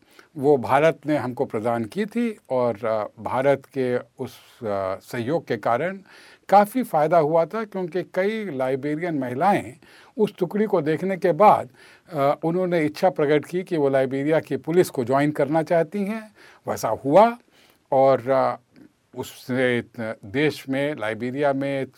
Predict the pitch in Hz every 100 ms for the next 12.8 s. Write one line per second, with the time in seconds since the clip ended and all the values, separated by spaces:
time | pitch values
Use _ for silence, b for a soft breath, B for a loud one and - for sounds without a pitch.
0 | - 123 120 135 110 117 117 - - -
1 | 120 127 131 131 127 104 110 147 147 143
2 | 156 131 143 143 143 147 175 B B B
3 | - 120 143 120 120 156 143 131 135 117
4 | 123 156 127 123 143 143 120 123 123 147
5 | 151 120 120 120 120 b b 117 123 139
6 | 120 104 _ - 120 - 120 104 120 123
7 | 131 120 104 _ 117 107 98 92 95 _
8 | _ _ _ _ _ - - 123 123 123
9 | 113 - 123 107 98 92 b b _ -
10 | 131 123 127 98 107 - 120 120 120 170
11 | 135 101 95 131 - b b b 127 113
12 | 123 120 123 127 - 135 131 120